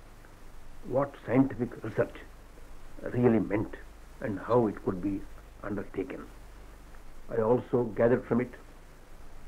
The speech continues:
a variety of problems for research, which were later to occupy my attention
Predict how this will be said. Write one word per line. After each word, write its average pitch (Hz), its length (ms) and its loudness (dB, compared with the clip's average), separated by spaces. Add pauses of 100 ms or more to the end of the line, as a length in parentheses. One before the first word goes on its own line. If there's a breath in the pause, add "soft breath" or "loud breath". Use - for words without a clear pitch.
(200)
a 120 80 0
variety 127 500 6
of - 200 2
problems 131 440 10 (380)
for 110 100 0
research, 104 400 2 (1040)
which - 200 -4
were 110 100 6
later 135 520 6 (180)
to - 140 -2
occupy 123 380 4
my 143 140 6
attention 107 460 -4